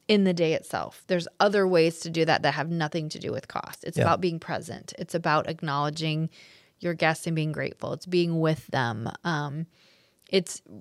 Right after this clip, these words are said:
Speaker 1: really enjoying, uh, the celebration. It's, it's coming into it as relaxed as you can and having fun. I, I think those things, people kind of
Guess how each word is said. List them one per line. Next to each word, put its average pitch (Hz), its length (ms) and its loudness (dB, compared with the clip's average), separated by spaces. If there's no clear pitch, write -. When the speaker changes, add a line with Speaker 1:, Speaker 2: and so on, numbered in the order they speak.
Speaker 1:
really 196 400 6
enjoying, 170 640 2
uh, 165 240 0
the 165 100 -6
celebration. 151 800 -2
It's, 165 340 -4
it's - 160 -10
coming 226 360 -4
into 208 300 0
it 180 100 2
as 180 160 0
relaxed 156 520 0
as 175 140 -4
you 151 60 -8
can 147 260 -8
and 143 140 -8
having - 320 -10
fun. - 520 -10
I, 175 320 -2
I 196 120 -2
think 208 260 -8
those 180 380 2
things, 160 260 -4
people 190 300 -6
kind 175 200 -4
of 151 60 -6